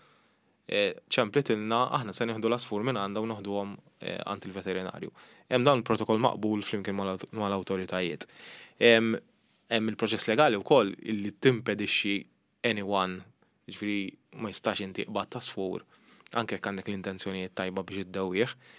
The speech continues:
imma huwa legali li żżomm asafar protett id-dar, jiġifieri, u dik qiegħda anke għandha tinkoraġixxi n-nies li,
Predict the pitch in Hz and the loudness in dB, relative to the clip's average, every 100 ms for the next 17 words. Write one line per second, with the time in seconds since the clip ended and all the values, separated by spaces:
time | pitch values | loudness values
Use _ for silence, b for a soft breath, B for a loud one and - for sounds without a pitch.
0 | B 120 127 120 120 120 113 92 95 95 | B 0 4 6 6 6 4 2 -2 -4
1 | 90 95 98 95 90 95 95 113 95 - | -4 -4 -4 -4 -6 -6 -6 -6 -6 -8
2 | - 90 85 98 107 104 110 107 104 B | -10 -4 -4 -2 -4 0 2 2 0 B
3 | B B B - 175 175 120 123 139 147 | B B B 2 2 4 4 4 6 4
4 | 135 165 175 123 107 - - 139 120 - | 2 2 2 0 -2 -4 -2 0 0 0
5 | 123 120 107 101 - 127 113 123 - 120 | 2 4 4 2 0 2 2 0 2 0